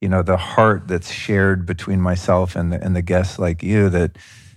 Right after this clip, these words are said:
that they're picking up on that, and that they're hopefully having an experience beyond just intellectually learning some new information or being entertained by a story or someone's persona or something, but that there's, there's something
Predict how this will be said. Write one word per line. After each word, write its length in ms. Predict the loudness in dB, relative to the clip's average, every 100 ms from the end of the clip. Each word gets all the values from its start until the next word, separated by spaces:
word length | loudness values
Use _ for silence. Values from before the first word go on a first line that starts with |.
| _
that 100 | -4
they're 100 | -2
picking 380 | 0 2 4 4
up 180 | 4 2
on 180 | 0 2
that, 200 | 2 2
and 120 | 2
that 140 | 0
they're 260 | 0 0 0
hopefully 400 | 0 -2 0 2
having 320 | 2 2 2
an 120 | 2
experience 680 | 0 -4 -2 2 4 2 -2
beyond 320 | 0 2 2
just 160 | 0 -2
intellectually 680 | 2 4 4 0 -2 -2 0
learning 380 | 0 0 2
some 200 | 0 2
new 140 | 2 4
information 680 | 2 2 2 2 2 2 2
or 100 | 2
being 400 | 4 4 4 0 -6 -20 -20 _
entertained 680 | 4 6 4 2 2 4 4
by 160 | 4 4
a 80 | 2
story 500 | -2 -2 0 2 2
or 80 | 0
someone's 360 | 0 0 -2
persona 680 | -2 -4 -2 -2 0 0 2
or 60 | 0
something, 360 | 0 -2 2
but 140 | 2 0
that 120 | 0
there's, 240 | 0 0 -4 -14 -20 -20 -8 0
there's 160 | 2
something 380 | 4 2 4 2